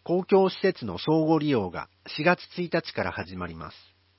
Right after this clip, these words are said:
三条市の人や団体も、長岡市と見附市の運動文化施設と図書館を、その市の市民と同じ条件で使えます。対象施設はホームページをご覧ください。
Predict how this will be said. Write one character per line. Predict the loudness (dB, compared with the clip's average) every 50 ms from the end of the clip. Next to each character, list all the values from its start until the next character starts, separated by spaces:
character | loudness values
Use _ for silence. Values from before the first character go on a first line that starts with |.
| _ _ _ _ _ _ _ _ _ _ _ _ _ _ _ _ _ _ _ _ _ -4 0
三 | 2 2 2 2
条 | 4 4 4 4
市 | 2 0 -4
の | -4 -4 -4
人 | -4 -2 -2 0
や | 0 -2 0
団 | 0 0 0 0 -2
体 | -2 -2 -2 -2
も、 | -2 -6 -8 -10 -10 -12 _ _ _ _ _ -2
長 | 0 2 2 4 4 4
岡 | 2 2 0 -2 -2
市 | -2 -4 -4
と | -4 -4 -4 -6
見 | -8 -8 -8
附 | -8 -2 -2 0
市 | 0 0 -2
の | -6 -6 -8 -10 _ _ _ -2
運 | -2 0 0 2
動 | 4 6 6 6 4 2
文 | 0 -4 -4 -4 -2
化 | -2 -2 -2
施 | -2 -2 -2
設 | -4 -4 -4 -6
と | -10 -10 -10 -10 -12 -10
図 | -8 -4
書 | -2 -2
館 | -2 0 -2 -2 -2 -2
を、 | -6 -8 -10 -14 _ _ _ _ -10
そ | -6 -2 0
の | 0 0
市 | 0 0 0
の | 0 0
市 | 0 -2 -4
民 | -4 -4 -6 -6
と | -8 -10 -10 -8
同 | -2 0 2 2
じ | 2 0 -2
条 | -2 0 0 0
件 | 0 -2 -2 -2 -2
で | -4 -8
使 | -8 -10 -8 -8 -8
え | -8
ま | -8 -12 -14
す。 | -16 -20 -20 _ _ _ _ _ _ _ _ _ _ _ _ _ _ _ _ _ _ _ _ _
対 | 0 2 2 2
象 | 2 0 0 0
施 | -2 -2 -4
設 | -4 -4 -4 -4 -6
は | -6 -6 -6 -10
ホ | -10 -4 -2 0
ー | 0
ム | 0 -2 -2
ペ | 0 0 0 0
ー |
ジ | 0 -2 -4
を | -6 -6
ご | -6 -8 -8
覧 | -8 -8 -8 -10
く | -10 -12
だ | -12 -12 -12
さ | -10 -12 -12
い。 | -12 -14